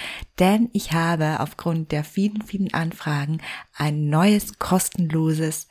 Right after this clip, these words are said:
Webinar erschaffen, ein Kurzzeitwebinar sozusagen, nur dreißig Minuten. Und dabei geht es um die Auflösung des häufigsten und des verbreitetsten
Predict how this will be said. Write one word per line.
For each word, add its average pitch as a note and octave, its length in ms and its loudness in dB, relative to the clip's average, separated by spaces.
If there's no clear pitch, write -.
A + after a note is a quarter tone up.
Webinar G3 540 4
erschaffen, D#3+ 640 2
ein D3+ 200 2
Kurzzeitwebinar D3 1160 2
sozusagen, D#3 680 0
nur D#3+ 200 6
dreißig D#3+ 720 0
Minuten. G3 640 6
Und D#3 380 2
dabei D#3+ 480 2
geht G3 320 -2
es E3 380 -6
um D3+ 140 0
die D3+ 120 -4
Auflösung F#3+ 920 4
des - 400 -2
häufigsten G3+ 840 2
und D#3 300 -4
des D3+ 160 -2
verbreitetsten E3 1300 0